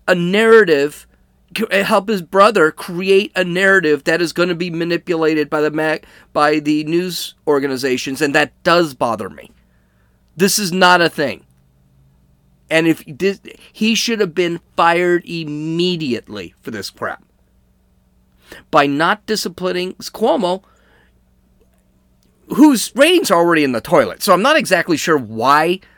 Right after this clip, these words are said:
they don't just suspend him and, and, you know, look better for it. C N N looks like they approve of what Cuomo, what Chris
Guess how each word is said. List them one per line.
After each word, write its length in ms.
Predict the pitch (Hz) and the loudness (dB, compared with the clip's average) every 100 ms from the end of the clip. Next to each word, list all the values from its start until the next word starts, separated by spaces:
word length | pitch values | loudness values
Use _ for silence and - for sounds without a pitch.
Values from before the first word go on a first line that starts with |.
| - | -2
they 100 | 151 | 0
don't 240 | 151 165 | 2 2
just 220 | - 160 - | 2 -2 -2
suspend 580 | 143 - - 123 147 | -6 -8 -4 -2 0
him 200 | 180 190 | 2 2
and, 180 | 170 120 - | 0 -2 -6
and, 280 | 131 117 156 | -8 -8 -6
you 60 | |
know, 240 | 147 110 101 | -4 -4 -6
look 400 | 113 135 156 - | 0 0 0 -4
better 280 | 123 131 165 | -4 0 -2
for 300 | - 190 196 | -2 -2 -2
it. 100 | - _ _ _ _ - - - - - _ _ | -4 _ _ _ _ -20 -20 -20 -20 -20 _ _
C 280 | - - 349 | -6 0 0
N 80 | |
N 120 | 339 320 | 0 -2
looks 200 | 294 - | -4 -4
like 140 | 269 | -4
they 140 | 277 | -4
approve 480 | 294 - 330 392 277 | -6 -4 0 0 0
of 80 | 233 | -4
what 140 | 226 | -6
Cuomo, 480 | - 240 269 285 302 _ | -6 -4 -4 -6 -10 _
what 260 | - 233 - | -4 -4 -4
Chris 520 | - 285 233 - - | -4 -2 -2 -4 -10